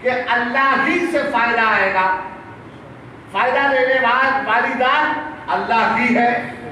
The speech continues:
اور نقصان آئے گا وہ بھی اللہ ہی کے حکم سے آئے گا، اچھا اللہ کی طرف سے،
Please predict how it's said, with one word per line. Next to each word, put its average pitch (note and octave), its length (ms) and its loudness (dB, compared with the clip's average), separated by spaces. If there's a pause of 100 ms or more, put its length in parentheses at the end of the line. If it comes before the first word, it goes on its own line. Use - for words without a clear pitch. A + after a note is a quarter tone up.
(560)
اور C#4+ 180 2 (100)
نقصان C#4 480 0
آئے C#4 200 2
گا C#4 300 2
وہ F3+ 100 -4
بھی A3 140 0
اللہ G3+ 360 2
ہی A#3+ 120 -2
کے C4 100 2
حکم A#3+ 280 -2
سے A3+ 60 -4
آئے A3+ 260 2
گا، G#3 140 -4 (460)
اچھا G3+ 380 -2
اللہ C#4 460 2
کی C4+ 120 -2
طرف C#4 260 0
سے، C#4 360 2